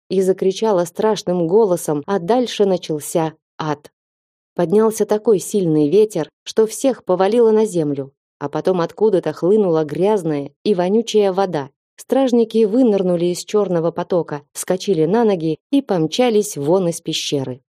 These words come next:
Впереди всех бежал Мадан. Ужас отключил сознание.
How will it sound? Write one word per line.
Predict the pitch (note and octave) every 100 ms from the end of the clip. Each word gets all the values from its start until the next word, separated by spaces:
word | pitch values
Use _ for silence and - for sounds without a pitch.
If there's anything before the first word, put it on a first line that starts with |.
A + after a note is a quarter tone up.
| _
Впереди | - A#3+ A#3 A3+
всех | A3 A#3+ G3
бежал | D#3+ F3 G3 F#3+
Мадан. | F#3+ G#3+ F3 C3+ B2 - _
Ужас | - C4+ G#3+ G#3 G#3 - -
отключил | G3 - G#3+ G#3+ G#3+
сознание. | D3 - D3 D#3 D3 C#3+ C3+